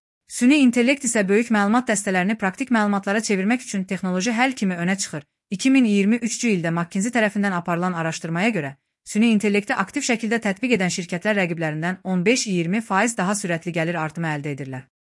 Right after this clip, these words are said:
Bu texnologiyanın tətbiqi ilə marketinq strategiyaları intuisiyaya deyil, dəqiq proqnozlara əsaslanaraq formalaşır.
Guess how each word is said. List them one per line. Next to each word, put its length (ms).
Bu 100
texnologiyanın 680
tətbiqi 400
ilə 80
marketinq 480
strategiyaları 760
intuisiyaya 520
deyil, 220
dəqiq 240
proqnozlara 560
əsaslanaraq 560
formalaşır. 560